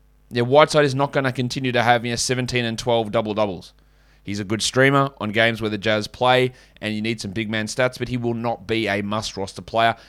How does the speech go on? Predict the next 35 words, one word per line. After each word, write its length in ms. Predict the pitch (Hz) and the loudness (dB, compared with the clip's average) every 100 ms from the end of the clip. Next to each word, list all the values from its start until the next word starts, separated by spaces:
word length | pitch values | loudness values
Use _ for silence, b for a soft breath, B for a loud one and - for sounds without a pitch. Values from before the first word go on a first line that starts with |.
| B | B
And 160 | 127 | -4
P 140 | 151 151 | 0 4
J 160 | 147 | 4
Tucker 320 | 131 143 151 | 4 2 2
had 240 | 110 117 104 | 2 0 -2
twenty 300 | - 127 123 | -4 -2 2
odd 200 | 120 107 | 2 0
points 300 | 120 131 - | -6 -6 -2
last 240 | 113 110 | -4 -2
game. 160 | 123 127 | -2 -2
That's 200 | 127 - | -4 -4
great. 360 | 127 127 113 - B B | 2 4 2 -2 B B
He, 120 | B 120 | B -14
this 340 | - 127 120 | -10 -6 -6
is 100 | 127 | -4
P 180 | 131 135 | -2 0
J 140 | 135 | 2
Tucker, 320 | 131 131 143 | 4 2 4
though. 100 | 131 | 2
We 140 | 117 120 | 2 0
know 140 | 131 | 2
what 120 | 131 | 2
P 100 | 131 | 0
J 140 | 123 127 | -2 -2
Tucker 340 | 135 127 127 | 0 -2 0
is. 300 | 135 113 - _ _ _ _ _ _ - | 0 0 -6 _ _ _ _ _ _ -10
He 100 | 127 | -6
can 300 | - 143 160 | 0 0 4
be 120 | 143 | 4
okay, 500 | 135 135 139 147 156 - | 4 4 4 4 -2 -8
but 100 | 117 | -4
he's 160 | 120 | -2
not 160 | 131 135 | -2 0
that 180 | 120 120 | 0 0
good. 200 | 107 85 | -4 -8